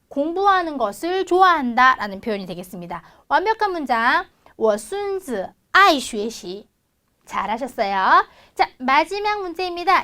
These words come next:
얘는 조금 길어졌어요. 이제 실제 문제는 요 정도 난이도는 나오죠. 요 정도 난이도는 나옵니다. 요 정도 난이도 조금 이상은 나옵니다. 자, 여기서부터 연습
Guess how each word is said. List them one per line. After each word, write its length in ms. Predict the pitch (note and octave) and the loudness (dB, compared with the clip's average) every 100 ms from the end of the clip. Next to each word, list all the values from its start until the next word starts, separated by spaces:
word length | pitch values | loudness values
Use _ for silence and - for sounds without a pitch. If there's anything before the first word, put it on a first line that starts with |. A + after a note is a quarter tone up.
| A#3+ | 0
얘는 260 | C4+ G4 | -4 -2
조금 240 | G4 G4 - | -4 -4 -6
길어졌어요. 720 | - E4+ G#4 E4 - G#3 E3+ - | 0 2 4 2 -2 -4 -4 -4
이제 180 | A3+ A3+ | -2 2
실제 500 | A4 A4+ A#4+ A#4 E4+ | 2 4 2 2 2
문제는 680 | B3 B3 F4 C#4 C#4+ B3 - | 0 0 -2 -4 -8 -10 -8
요 200 | A3 C4 | -4 -2
정도 320 | D#4+ G#4+ G4 D#4+ | -2 -2 -4 -6
난이도는 600 | E3 G3+ B3+ B3 B3 A#3 | -6 -6 -6 -4 -6 -4
나오죠. 400 | - A3 A3 G3 C#4+ - - - - | -2 -2 -2 2 2 2 -4 -18 -6
요 60 | A3+ | -2
정도 220 | D#4 D#4+ | 0 -2
난이도는 400 | F#3 G3+ B3+ B3 | -4 -2 -2 -2
나옵니다. 340 | - G#3 E3 | -4 -6 -8
요 40 | F#3+ | -8
정도 180 | B3 | -6
난이도 320 | G3+ F#3+ G#3 - | -4 -6 -6 -6
조금 240 | F4 D4+ | -6 -6
이상은 440 | A#3 A#3 B3+ A3 | -8 -4 -2 -2
나옵니다. 460 | G#3 E3+ F3 E3+ - - - - | -4 -6 -8 -12 -16 -20 -20 -12
자, 140 | A3+ | -2
여기서부터 460 | B3 E4+ F#4+ D#4+ G3+ | -2 0 -2 -2 -2
연습 420 | B3 C4+ E4 | -2 0 -2